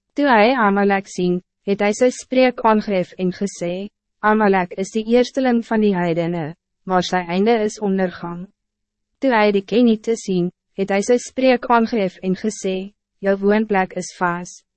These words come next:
en jou nes is gebou op die rots." Evenwel sal Kaan tot verwoesting wees. Hoe lang nog, as Israël as gevangene wegvoer? Verder het hy sy spreek aangehef en gesê, "Wee, wie sal lewe as God T T beskik?"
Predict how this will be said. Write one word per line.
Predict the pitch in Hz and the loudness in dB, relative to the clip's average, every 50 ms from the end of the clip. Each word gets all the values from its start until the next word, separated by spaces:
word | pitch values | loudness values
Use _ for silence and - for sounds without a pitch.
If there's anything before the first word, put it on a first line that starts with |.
| _ _ _ | _ _ _
en | 208 208 196 | 0 2 2
jou | 196 190 | 4 2
nes | 190 202 202 202 - - | 2 2 2 2 0 -2
is | 208 208 208 - | -4 -6 -6 -4
gebou | - 220 196 180 170 165 165 185 190 | -4 -2 0 2 2 2 0 0 -2
op | 185 190 - | -4 -2 -2
die | 196 196 190 | -2 -2 0
rots." | 185 170 160 170 175 - - - - - - _ _ _ _ _ _ _ _ _ _ _ _ _ - | -2 -2 -2 -4 -6 -12 -20 -20 -20 -20 -20 _ _ _ _ _ _ _ _ _ _ _ _ _ 0
Evenwel | 254 254 262 285 302 285 240 220 208 202 | 2 2 2 2 0 0 2 2 2 2
sal | 208 - 220 226 | 2 0 -2 0
Kaan | 226 - 214 208 208 208 202 | 0 2 2 2 2 0 0
tot | 208 214 220 - | 0 -2 -2 -2
verwoesting | - 240 220 202 190 185 185 - - 180 175 175 175 | -4 -6 -6 -4 -6 -8 -8 -8 -6 -6 -6 -4 -4
wees. | 170 170 175 180 190 - - - - _ _ _ _ _ _ | -4 -6 -6 -10 -12 -16 -18 -20 -20 _ _ _ _ _ _
Hoe | - 233 | 0 2
lang | 247 254 226 214 208 202 - | 4 4 4 4 2 0 -2
nog, | 190 180 170 175 185 - - _ _ _ _ _ | -2 -2 -2 -2 -6 -8 -14 _ _ _ _ _
as | 254 254 254 - | -4 -4 -2 -2
Israël | 285 294 285 - 311 302 269 247 214 | -2 -4 -2 -4 -2 0 2 4 2
as | 202 202 - | 2 0 -4
gevangene | - 226 - - 214 196 190 196 190 185 180 175 175 | -8 -10 -6 -2 0 0 2 2 0 -2 -4 -4 -4
wegvoer? | 170 170 170 165 - - - - 175 175 175 185 196 _ _ _ _ _ _ _ | -4 -4 -6 -6 -8 -16 -12 -8 -6 -6 -6 -8 -10 _ _ _ _ _ _ _
Verder | _ - 277 277 277 285 294 302 294 | _ -2 0 0 0 0 0 0 0
het | 277 247 214 220 | 2 0 0 0
hy | 208 208 | -2 -2
sy | - 202 | -2 -4
spreek | 196 - - - - 240 247 233 226 - | -4 -6 -8 -8 -2 0 2 0 2 0
aangehef | 226 214 208 208 - 202 185 180 - - - | 0 0 0 0 0 -2 -4 -4 -4 -6 -6
en | 190 190 | -4 -4
gesê, | - - 220 - - 190 185 185 190 196 - _ _ _ _ _ _ | -4 -4 -6 -4 -4 -2 -2 -2 -2 -6 -8 _ _ _ _ _ _
"Wee, | 185 185 180 175 180 185 196 - _ _ _ _ _ _ | -4 -2 -2 -2 -2 -4 -8 -12 _ _ _ _ _ _
wie | 196 185 | -6 -2
sal | - 220 233 240 | 2 4 4 4
lewe | 220 190 185 190 202 220 240 247 240 | 4 4 4 4 4 4 4 4 2
as | 214 208 - | 2 -2 -6
God | - - 208 202 190 190 _ | -2 0 2 2 2 0 _
T | 196 196 196 | -2 -2 -2
T | 196 - 202 196 190 | -2 -2 -2 -2 -2
beskik?" | 196 190 - - - 185 175 175 | -2 -6 -6 -6 -8 -8 -8 -8